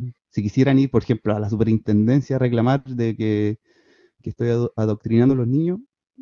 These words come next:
harían la investigación y quedarían nada porque realmente están, como se dice,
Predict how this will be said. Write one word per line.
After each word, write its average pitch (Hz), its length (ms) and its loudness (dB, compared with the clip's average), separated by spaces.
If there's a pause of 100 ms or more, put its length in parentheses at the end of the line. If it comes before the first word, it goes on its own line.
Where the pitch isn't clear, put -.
(240)
harían 143 280 2
la 160 60 6
investigación 156 540 0
y 185 60 0
quedarían 151 360 -2
nada 220 140 -2
porque 165 460 -4 (1040)
realmente 190 880 -2 (400)
están, 170 720 -2 (960)
como 147 160 0
se 160 120 2
dice, 151 540 4